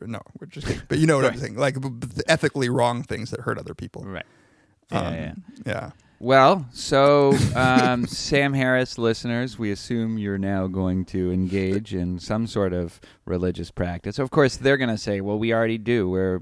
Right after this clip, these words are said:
Speaker 2: meditators. We're
Speaker 1: Well, I,
Speaker 2: Buddhists."
Speaker 1: I mean, I think that
Speaker 2: Yeah.
Speaker 1: that's fair, right? I think that actually
Speaker 2: Yeah, that's fair.
Speaker 1: that's, that Sam is, is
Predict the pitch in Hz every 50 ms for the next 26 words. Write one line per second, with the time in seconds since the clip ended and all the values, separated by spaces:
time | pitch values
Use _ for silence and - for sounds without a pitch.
0 | - - 90 78 90 98 104 104 101 - - 90 82 82 82 82 82 87 85 85
1 | - 185 190 190 190 190 180 - - - - 175 185 196 185 180 175 180 - 208
2 | 185 - - - 165 156 156 - - - 180 180 185 165 120 113 127 139 147 139
3 | 131 - - 160 - - 147 139 139 135 - - 143 139 131 104 - 127 110 110
4 | - - - 110 - 127 117 - - - 135 127 131 123 - - - 143 143 139
5 | 139 139 135 127 120 117 113 110 113 110 113 127 - - - _ - - 120 117
6 | 120 117 110 113 113 113 110 113 - - 123 - - -